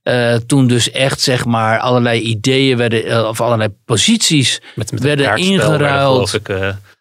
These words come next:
Speaker 1: Ja, het werd een soort kaartenspel. En uiteindelijk is dat voor de Partij van de Arbeid natuurlijk sowieso heel erg slecht uitgepakt. Want die hebben toen dramatisch, eh, hè,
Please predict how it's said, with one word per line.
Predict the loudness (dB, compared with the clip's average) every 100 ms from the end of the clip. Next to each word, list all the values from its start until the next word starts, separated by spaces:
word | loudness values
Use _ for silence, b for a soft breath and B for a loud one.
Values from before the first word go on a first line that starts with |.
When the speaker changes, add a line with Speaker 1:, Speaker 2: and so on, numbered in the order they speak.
| _
Speaker 1:
Ja, | -2 0
het | 0
werd | 0
een | 0
soort | -2
kaartenspel. | -2 -2 0 0 -2 -2 0 2 2 0
En | 0 0 2 0
uiteindelijk | -2 -4 -2 -2 0 0
is | 0
dat | -2
voor | -2
de | -4
Partij | -2 -2 0
van | 2
de |
Arbeid | 0 0 -2
natuurlijk | -4 -4 -4
sowieso | -2 0 2
heel | 4 4 2
erg | 2 0
slecht | -2 -6 -4
uitgepakt. | -8 -8 -8 -6 -6
Want | -8 -8
die |
hebben | -6 -6
toen | -6
dramatisch, | -2 0 0 0 -2 -6 -6 -6
eh, | -6
hè, | -6 -4 -4